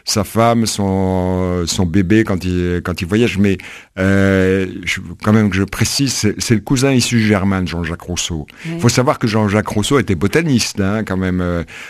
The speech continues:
Speaker 1: euh, il
Speaker 2: Ah
Speaker 1: s'est
Speaker 2: oui.
Speaker 1: passionné pour la botanique,
Speaker 2: Oui.
Speaker 1: c'est comme ça qu'il est, il par-, il en parle beaucoup, euh, sur le, dans Les rêveries du
Speaker 2: Rêveries
Speaker 1: promeneur
Speaker 2: du, oui.
Speaker 1: solitaire, mais il a écrit, euh, aussi un petit ouvrage, euh, des lettres sur la botanique.
Speaker 2: Donc une ouverture de la
Speaker 1: Et, et,
Speaker 2: famille.
Speaker 1: et,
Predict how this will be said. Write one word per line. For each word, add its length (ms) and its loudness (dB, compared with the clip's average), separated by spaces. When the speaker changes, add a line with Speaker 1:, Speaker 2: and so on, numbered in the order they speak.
Speaker 1:
euh, 240 2
il 60 4
Speaker 2:
Ah 20 2
Speaker 1:
s'est 120 2
Speaker 2:
oui. 60 4
Speaker 1:
passionné 380 4
pour 160 0
la 80 2
botanique, 560 0
Speaker 2:
Oui. 80 0
Speaker 1:
c'est 100 0
comme 140 0
ça 180 2
qu'il 200 -2
est, 440 -2
il 200 -2
par-, 220 0
il 160 -2
en 60 -4
parle 200 0
beaucoup, 580 0
euh, 80 0
sur 240 -2
le, 160 -4
dans 540 2
Les 180 2
rêveries 380 2
du 80 -2
Speaker 2:
Rêveries 120 2
Speaker 1:
promeneur 300 2
Speaker 2:
du, 80 -6
oui. 40 -4
Speaker 1:
solitaire, 580 0
mais 180 6
il 200 4
a 40 2
écrit, 520 2
euh, 80 2
aussi 360 0
un 220 2
petit 260 -2
ouvrage, 440 0
euh, 580 0
des 140 2
lettres 340 0
sur 180 -4
la 60 -2
botanique. 440 -4
Speaker 2:
Donc 160 2
une 160 4
ouverture 420 0
de 60 0
la 60 2
Speaker 1:
Et, 20 0
et, 40 -16
Speaker 2:
famille. 340 2
Speaker 1:
et, 260 4